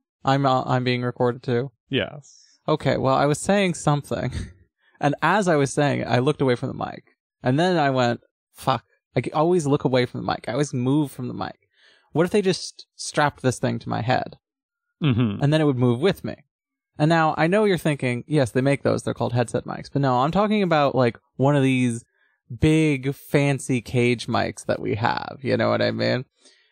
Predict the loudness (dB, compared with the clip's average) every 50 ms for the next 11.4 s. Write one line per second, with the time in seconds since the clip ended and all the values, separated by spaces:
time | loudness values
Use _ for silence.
0 | _ _ -8 -2 0 0 0 0 -4 -8 -4 0 0 0 0 0 0 0 2 2
1 | 2 2 2 2 2 2 0 0 -2 -4 -10 -18 -20 _ _ _ _ _ _ _
2 | _ _ -20 -20 _ _ _ _ _ _ _ _ _ _ _ _ _ -2 0 2
3 | 2 2 2 2 0 -2 -4 _ _ -6 -6 -6 -6 -8 -14 -16 -16 -16 -18 -20
4 | -20 -20 -20 _ _ _ _ _ _ _ _ _ _ _ _ -4 0 2 2 2
5 | 2 0 0 2 2 4 4 2 2 2 2 2 2 0 0 0 0 0 0 0
6 | 0 -2 -2 -4 -4 -8 -10 _ _ _ 2 2 4 4 4 2 2 0 -2 -6
7 | -8 -12 -10 -4 0 0 2 2 2 2 2 2 2 2 0 -2 -6 -10 -14 -10
8 | -6 -2 0 2 2 2 2 0 0 0 0 -2 -6 _ _ -6 0 0 0 0
9 | 0 0 0 0 0 2 2 0 0 0 -2 -6 -12 -8 -4 -2 0 0 0 0
10 | 0 0 0 0 0 0 2 2 0 -2 -4 -8 _ _ _ _ _ -2 0 0
11 | 2 2 0 -2 -2 -4 -8 _